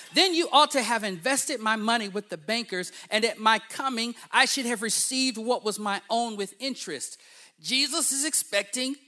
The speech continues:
more. He's expecting more. And guy number three, who buried this money in the ground, his seemingly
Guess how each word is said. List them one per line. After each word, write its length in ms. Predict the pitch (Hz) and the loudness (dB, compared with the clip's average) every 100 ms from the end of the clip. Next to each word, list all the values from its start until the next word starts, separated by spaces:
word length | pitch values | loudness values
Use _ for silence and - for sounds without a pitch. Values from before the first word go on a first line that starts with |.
| _ | _
more. 340 | 359 480 453 - _ _ _ _ _ _ _ _ _ _ _ _ _ _ _ _ _ _ | -8 -6 -6 -8 _ _ _ _ _ _ _ _ _ _ _ _ _ _ _ _ _ _
He's 200 | 320 320 | -2 0
expecting 560 | 320 - 302 311 311 294 | 2 2 2 0 0 0
more. 420 | 320 320 180 - _ _ _ _ _ _ - - | 2 2 0 -6 _ _ _ _ _ _ -20 -4
And 260 | 214 226 190 156 | 0 0 -2 -6
guy 280 | 156 160 202 | 0 2 2
number 260 | 277 254 | 2 -2
three, 540 | 233 226 226 180 113 - - | -4 -6 -4 -2 -4 -12 -10
who 280 | 233 208 - - - _ _ | -6 -6 -10 -20 -20 _ _
buried 460 | 214 247 202 160 160 | 2 2 2 -2 -4
this 180 | 175 | -6
money 280 | 160 202 220 | -2 -2 -2
in 200 | 180 190 | -6 -10
the 80 | 175 | -10
ground, 400 | 147 170 151 139 | -6 -4 -2 -4
his 200 | 185 - - | -8 -10 -8
seemingly 920 | - - 277 277 262 185 147 117 131 | -6 0 0 0 -2 -4 -6 -8 -14